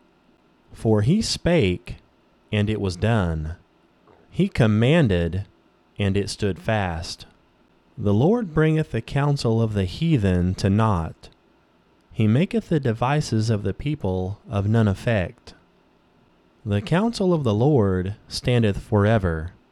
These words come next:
the thoughts of his heart to all generations. Blessed is the nation whose God is the Lord, and the people whom he hath chosen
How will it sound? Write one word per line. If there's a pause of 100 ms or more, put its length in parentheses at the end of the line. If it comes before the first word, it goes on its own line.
(320)
the
thoughts
of
his
heart (220)
to
all
generations. (1160)
Blessed
is
the
nation
whose
God
is
the
Lord, (580)
and
the
people
whom
he
hath
chosen